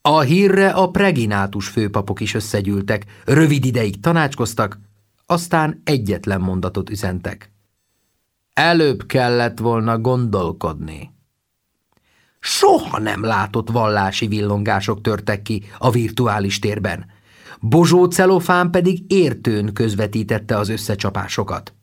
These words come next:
A világvallási krónika nézettsége magasan emelkedett, műsorvezetője pedig a legismertebb tudósítóvá lépett elő.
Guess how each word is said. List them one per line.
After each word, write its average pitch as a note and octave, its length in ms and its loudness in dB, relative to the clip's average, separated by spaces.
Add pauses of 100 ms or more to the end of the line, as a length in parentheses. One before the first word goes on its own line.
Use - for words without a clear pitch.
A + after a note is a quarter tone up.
(680)
A E3+ 200 4
világvallási G3+ 1000 4
krónika F#3 460 2
nézettsége D#3+ 800 2
magasan E3+ 580 2
emelkedett, G#2 760 -2 (100)
műsorvezetője E3+ 1000 2
pedig F3+ 400 0 (160)
a G3 100 4
legismertebb A#2+ 760 2
tudósítóvá G#2 800 -2
lépett G2 440 -2
elő. G#2+ 340 -4